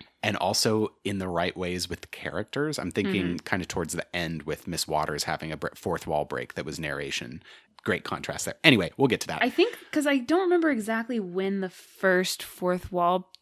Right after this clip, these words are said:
Speaker 2: break happens, but it's Tom who does it, and it's pretty early on. So they set precedent for it
Speaker 1: I
Speaker 2: pretty
Speaker 1: believe it was
Speaker 2: early.
Speaker 1: in the boat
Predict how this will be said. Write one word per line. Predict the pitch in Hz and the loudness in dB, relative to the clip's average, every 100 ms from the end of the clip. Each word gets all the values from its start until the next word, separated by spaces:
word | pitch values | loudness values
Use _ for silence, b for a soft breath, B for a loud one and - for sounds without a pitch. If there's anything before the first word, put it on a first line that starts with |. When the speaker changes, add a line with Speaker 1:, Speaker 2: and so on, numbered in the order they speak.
| _ - | _ -2
Speaker 2:
break | 185 185 180 | 2 2 0
happens, | - 196 185 208 247 254 247 | -6 0 0 2 4 6 4
but | 214 | 4
it's | 190 - | 2 0
Tom | - - 277 254 | -2 4 8 10
who | 233 | 10
does | 196 175 | 8 6
it, | |
and | 165 | 4
it's | 156 - | 2 0
pretty | - 233 - | 2 4 4
early | 170 160 - | 0 0 -2
on. | 156 139 175 | -2 -2 -4
So | 202 | 0
they | 180 185 | 2 2
set | - 220 - | 4 4 4
precedent | - 190 185 180 165 - | 2 4 4 2 0 -2
for | - 147 139 | -4 -4 -2
it | 139 - | -2 4
Speaker 1:
I | - | 4
Speaker 2:
pretty | 175 156 | 4 2
Speaker 1:
believe | 147 160 | 2 2
it | 196 | 2
was | 117 | 2
Speaker 2:
early. | 107 | 2
Speaker 1:
in | 95 | 0
the | |
boat | - 95 78 65 | -2 0 0 0